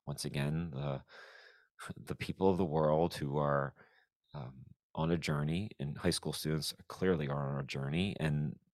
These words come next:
the high school students today are very different than the high school stu-, students I was teaching ten years ago. Um, there's really no sense of, um, institutional church playing a role in,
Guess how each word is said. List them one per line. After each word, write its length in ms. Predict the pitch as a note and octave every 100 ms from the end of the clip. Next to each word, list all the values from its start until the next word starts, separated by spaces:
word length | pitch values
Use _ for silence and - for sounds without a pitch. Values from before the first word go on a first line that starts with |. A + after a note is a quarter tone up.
| _
the 60 | E2
high 100 | F#2+
school 260 | F2 F#2+ F2
students 340 | - F2 D2+
today 220 | - E2+
are 120 | E2+
very 260 | C#2+ E2+ E2+
different 300 | D#2 E2 D#2
than 80 | D#2
the 40 |
high 80 | E2
school 280 | D#2 - D#2
stu-, 280 | - E2 D#2
students 280 | - E2 C#2+
I 80 | D2+
was 200 | D2+ D2+
teaching 380 | - D#2 E2 E2
ten 200 | - E2
years 240 | D2+ C#2+
ago. 360 | D2+ D2+ D2+ G#2+ - - - - _ _ _ _ -
Um, 340 | D2+ C#2+ C#2+ - _ _
there's 300 | E2 D2 -
really 180 | E2 D#2
no 240 | D2+ E2
sense 640 | D#2 - E2+ D2+ D2 - - - - _ _ _ _ _
of, 320 | D#2 D2 C2
um, 360 | C#2+ C2+ B1+ C2 D2 _ _ _ _ _ _ -
institutional 760 | F2 - - G2+ - E2 D2+
church 460 | - - D2 - -
playing 260 | - D#2 C#2
a 60 |
role 480 | C#2 D2 D2 C#2+ C2 - _
in, 280 | C#2+ C2+ C#2+